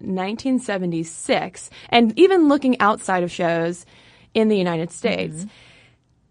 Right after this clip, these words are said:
Speaker 1: And they revised it to then include a total of one hundred sixty-six when, uh, they opened up, you know, the comment thread to fans saying, "Okay, who have we missed?"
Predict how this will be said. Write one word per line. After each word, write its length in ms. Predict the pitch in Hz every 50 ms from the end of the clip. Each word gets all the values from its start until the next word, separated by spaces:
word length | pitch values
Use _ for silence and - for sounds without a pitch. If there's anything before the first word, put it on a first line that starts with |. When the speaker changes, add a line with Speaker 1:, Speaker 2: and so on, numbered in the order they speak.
| _ _ -
Speaker 1:
And 400 | 254 240 233 233 233 233 226 220
they 160 | 226 220 208
revised 640 | 214 202 190 214 208 180 185 214 214 240 277 269 -
it 180 | 269 247 - -
to 100 | - 196
then 180 | 190 202 214
include 380 | 233 240 226 - 226 208 196 196
a 80 | 190 -
total 320 | - 196 208 208 208 202
of 120 | 185 175
one 120 | 190 190 180
hundred 640 | - - 214 240 254 262 262 262 277 262 226 -
sixty-six 1500 | - - - - 262 254 254 - - - 247 254 240 - - 226 226 233 240 240 233 226 214 196 175 180 - - - - 214
when, 420 | 202 208 202 196 196 196 202 202
uh, 240 | - 196 185 180 180
they 160 | 185 202 202
opened 340 | 208 208 208 214 202 190 180
up, 240 | 175 175 175 - -
you 80 | 214
know, 100 | 208 185
the 80 | 190 185
comment 420 | - 262 311 302 277 214 - -
thread 220 | - 196 185 180 185
to 60 | 170
fans 360 | - 208 208 208 196 185 -
saying, 340 | 185 175 175 175 175 175 -
"Okay, 220 | - 190 180 170
who 100 | 180 185
have 140 | 190 185 185
we 100 | 190 190
missed?" 480 | 180 185 170 156 175 170 - - -